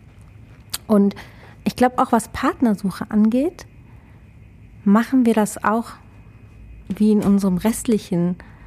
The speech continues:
Leben. Wir denken vielleicht, „Hey, ich hab, ich hab irgendwie nicht das Recht, voll den coolen Partner zu haben oder voll die coole Partnerin.“ Weil eigentlich wünsche ich mir so und so und so eine Partnerin. Natürlich nicht,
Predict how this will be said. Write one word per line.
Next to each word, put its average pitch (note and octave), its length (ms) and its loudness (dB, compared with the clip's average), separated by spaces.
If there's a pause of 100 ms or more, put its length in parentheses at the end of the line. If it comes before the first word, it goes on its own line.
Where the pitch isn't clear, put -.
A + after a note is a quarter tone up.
(500)
Leben. F3 720 2
Wir F#3 80 0
denken G3 360 0
vielleicht, F3+ 640 -4
„Hey, A#3 440 0 (420)
ich F#3 240 -4
hab, G3 140 0 (1120)
ich G3+ 180 -2
hab G#3 100 0 (120)
irgendwie G3+ 280 4
nicht G3 200 2
das - 260 -2
Recht, G3+ 240 -2
voll F#3 240 0
den E3+ 500 0 (720)
coolen F#3+ 320 2
Partner F3 400 -4
zu F3 160 -6
haben E3 280 -2
oder E3 200 -2
voll - 160 -4
die F3 60 -2
coole F#3 240 -4
Partnerin.“ D#3+ 520 -2 (540)
Weil F3+ 140 -4
eigentlich B3+ 420 -2
wünsche A#3 220 0
ich G#3+ 100 -2
mir G#3 120 2
so G3 100 2
und F3 160 -2
so G3+ 80 0
und F#3+ 140 2
so G#3+ 80 2
eine A3 120 2
Partnerin. F3 520 -4 (100)
Natürlich G3+ 420 0
nicht, - 300 -4